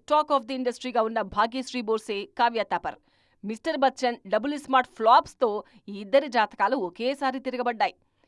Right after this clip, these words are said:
ఏదో జరుగుతుందనుకుంటే ఇంకేదో జరిగిపోయింది. ఒకవేళ మిస్టర్ బచ్చన్, డబుల్ స్మార్ట్ కానీ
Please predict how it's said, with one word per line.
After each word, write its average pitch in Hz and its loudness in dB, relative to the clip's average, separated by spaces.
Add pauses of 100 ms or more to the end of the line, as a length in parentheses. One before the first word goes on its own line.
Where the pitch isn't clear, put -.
(100)
ఏదో 202 6 (140)
జరుగుతుందనుకుంటే 233 -4 (100)
ఇంకేదో 190 -6
జరిగిపోయింది. 226 -8 (240)
ఒకవేళ 277 6
మిస్టర్ 302 0
బచ్చన్, 277 -2 (120)
డబుల్ 240 -4
స్మార్ట్ 262 -2
కానీ 240 -2